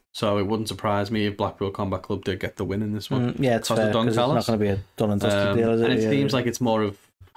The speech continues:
Speaker 1: is it more their kind of match? Haven't the Elite been in, like, the Anarchy in the Arena <laughs> matches before?
Speaker 2: I mean,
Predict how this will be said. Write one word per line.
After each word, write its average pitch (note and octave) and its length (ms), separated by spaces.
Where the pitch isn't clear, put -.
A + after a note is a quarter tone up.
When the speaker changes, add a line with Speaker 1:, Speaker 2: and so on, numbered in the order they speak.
Speaker 1:
is D3 120
it C#3 120
more C#3 200
their C3 180
kind C3 220
of C3 60
match? B2+ 260
Haven't B2 380
the A#2+ 120
Elite A2 300
been A2+ 220
in, A2+ 220
like, G#2+ 280
the A2+ 100
Anarchy G#2 380
in G#2 60
the G2+ 60
Arena G#2 240
<laughs> - 20
matches A#2+ 300
before? G#2+ 380
Speaker 2:
I A#2+ 60
mean, A#2+ 380